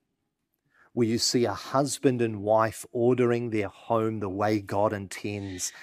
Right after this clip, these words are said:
and it gives all praise and glory to God. And some of you have seen that and gone, "I want that."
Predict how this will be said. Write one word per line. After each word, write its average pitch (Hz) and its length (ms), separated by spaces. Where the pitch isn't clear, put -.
and 120 160
it 117 240
gives 127 360
all 120 180
praise 110 340
and 107 100
glory 101 280
to 90 80
God. - 440
And 117 180
some - 480
of 123 120
you 90 260
have 143 180
seen 208 580
that 120 320
and 135 220
gone, 135 260
"I 240 240
want 160 380
that." - 220